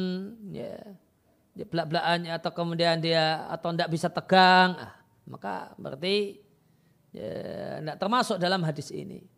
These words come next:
Kemudian yang kedua, ya, maka yang diperintahkan untuk menikah itu orang yang, laki-laki yang punya syahwat. Ini laki-laki yang punya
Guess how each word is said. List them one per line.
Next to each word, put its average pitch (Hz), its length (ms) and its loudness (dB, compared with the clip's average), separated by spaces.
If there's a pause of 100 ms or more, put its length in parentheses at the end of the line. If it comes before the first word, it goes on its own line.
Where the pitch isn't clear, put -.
(960)
Kemudian 170 320 -2
yang 170 220 -2 (100)
kedua, 185 560 4
ya, 156 340 -4 (640)
maka 180 240 0
yang 262 100 4
diperintahkan 226 540 0
untuk 226 240 -2
menikah 269 640 2
itu 185 180 -4
orang 311 240 4
yang, 320 140 -8
laki-laki 277 480 -2
yang 285 40 -12
punya 311 160 0
syahwat. 320 520 2 (1700)
Ini - 320 -12
laki-laki 185 400 -2
yang 240 160 2
punya 254 320 2